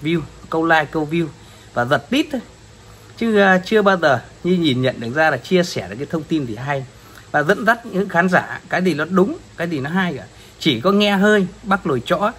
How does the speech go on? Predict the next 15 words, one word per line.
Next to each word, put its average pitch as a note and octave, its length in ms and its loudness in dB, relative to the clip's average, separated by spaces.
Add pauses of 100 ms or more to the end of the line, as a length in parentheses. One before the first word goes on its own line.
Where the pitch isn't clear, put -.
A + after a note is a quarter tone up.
(300)
và E3 100 4
lên G#3 180 4
trên G3+ 120 -2
không G3+ 140 0
gian F#3+ 120 2
mạng F3+ 260 2 (360)
đa F3+ 200 2 (100)
phần A#2 220 -6
là G2 160 -4
gọi B2 220 -8
cho D3+ 240 -2
là F2+ 380 -4
dựa F3 200 2
hơi F3+ 260 0
vào A2+ 120 -8